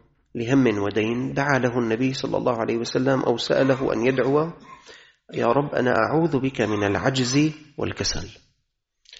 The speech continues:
والمؤمن والإيمان، يا شباب،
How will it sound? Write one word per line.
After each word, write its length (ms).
والمؤمن 600
والإيمان، 720
يا 120
شباب، 460